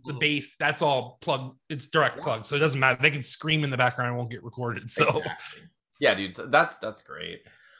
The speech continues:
Speaker 2: Oh, man, it's so hard to manage. Like, anyone who has kids knows that juggle, like, the weird
Speaker 1: Mm.
Speaker 2: management, like, time management situation with kids. And it's funny because, like, I find myself, like, no matter how much I s-, like, no matter how much time I spend with my son,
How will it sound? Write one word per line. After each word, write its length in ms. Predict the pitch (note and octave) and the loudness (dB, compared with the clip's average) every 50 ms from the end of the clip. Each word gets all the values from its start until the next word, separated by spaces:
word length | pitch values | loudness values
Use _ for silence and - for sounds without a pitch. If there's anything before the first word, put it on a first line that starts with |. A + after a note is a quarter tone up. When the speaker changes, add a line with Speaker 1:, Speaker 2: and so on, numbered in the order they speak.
| - - | -8 -6
Speaker 2:
Oh, 200 | - - - - | -4 -4 -4 -4
man, 180 | C3 C#3 C#3 - | -2 -2 0 0
it's 180 | - F#3 F3 - | -2 -2 -2 2
so 260 | - A4 G4+ G4+ - | 4 4 4 4 2
hard 380 | - - C3+ C3+ C#3 C#3+ C#3 - | 2 6 8 8 10 8 8 4
to 120 | - A#2+ | -2 -6
manage. 440 | G2+ G2 G#2 G2+ G#2 A2 A2+ A2 - | -4 -2 -2 -2 -2 -4 -6 -4 -2
Like, 120 | C#3+ C#3 C#3 | -4 -2 0
anyone 340 | - G#3+ B3 C4+ B3+ A3+ F3+ | 0 0 2 4 4 4 4
who 180 | D#3+ D3+ D3 B2+ | 6 4 6 6
has 220 | A#2 A#2 A#2 - | 8 6 6 6
kids 260 | - - G#2+ F#2 F2+ | 4 2 2 2 2
knows 480 | G2 G2 F#2+ F#2+ F#2+ G2+ G2+ F#2+ F2+ F#2 | 0 2 4 4 6 4 4 2 2 6
that 320 | G#2+ G2+ F#2+ F2 - - | 6 6 6 4 0 -6
juggle, 500 | - F2 F#2 E2+ E2 E2 F2 F#2 G2 G#2 A2 | -6 -2 0 0 0 2 2 2 2 4 4
like, 180 | G#2+ G#2 - | 2 2 6
the 100 | - A2 | 4 4
weird 400 | G2+ G2 G#2 A2 G#2+ G#2+ A2 G2+ | 4 4 4 4 6 6 6 6
Speaker 1:
Mm. 60 | G2 G2 | 4 4
Speaker 2:
management, 540 | F2+ G2 G2 G#2 G#2 G2 G#2+ A2+ G2+ E2 | 4 4 4 4 2 2 2 2 2 4
like, 120 | G#2 G#2+ - | 2 2 2
time 240 | - A#2+ A2+ A2+ A#2 | 4 4 4 4 4
management 520 | A2+ G#2+ G#2+ A2+ A2 A2 - B2 A#2 G#2+ | 2 2 0 0 -4 -4 -2 -2 -2 -2
situation 480 | - A2+ - - A#2 A2 A2 - A#2 G#2+ | -2 -4 -2 0 2 2 2 2 0 -2
with 100 | G2 - | 0 2
kids. 220 | - A#2+ A2+ - - - - - - - - | 2 2 2 0 -6 -12 -14 -14 -12 -6 -2
And 100 | - G3+ | 4 4
it's 140 | G#3 G3+ - | 4 4 4
funny 300 | - A#3+ B3+ C#4 C#4 A#3 | 6 8 8 8 8 6
because, 260 | G3 D#3+ E3 C#3+ C3 | 4 6 4 4 4
like, 220 | C#3 B2 G#2 - - _ _ _ _ _ - - | 2 -2 -2 -4 -10 _ _ _ _ _ 4 6
I 100 | F#3+ A3 | 6 8
find 200 | A3 C4 C4 A#3 | 8 8 8 10
myself, 580 | G#3 E3 - - - B2 C3 C#3 C#3+ - - - | 8 8 8 8 8 10 8 8 6 4 -2 4
like, 240 | G#2+ A#2 A2+ A2 A#2+ | 6 8 8 8 6
no 120 | C3 C#3+ | 4 6
matter 240 | D3+ D3 C3 A2+ A2 | 6 6 6 4 0
how 880 | - - - - - - - B2 C#3 D3 D#3+ E3+ F3 F3+ F3+ F3+ F3 | -4 -4 -4 -2 0 2 4 6 6 8 8 6 6 6 4 4 2
much 500 | E3+ D3+ C3+ C3 C3 C3+ - - - - - - | 0 0 4 4 4 4 4 0 -8 -6 0 2
I 80 | A#2+ A#2+ | 2 2
s-, 260 | A#2+ - - - - | 2 0 -4 -2 -2
like, 140 | C#3 - D3 | -4 -2 2
no 120 | D#3 F#3 | 4 4
matter 180 | A3+ A3 F#3+ E3+ | 4 4 4 4
how 80 | E3 F3 | 4 4
much 180 | F3 E3 - - | 4 4 2 4
time 140 | B2+ B2+ B2+ | 4 4 4
I 20 | |
spend 300 | B2 - - - F2+ G2 | 2 -2 0 0 0 0
with 100 | G#2 G#2 | 0 0
my 120 | A2 G2 G2 | 0 0 0
son, 360 | - - F#2 F2 G2+ A#2+ | 4 4 4 4 4 0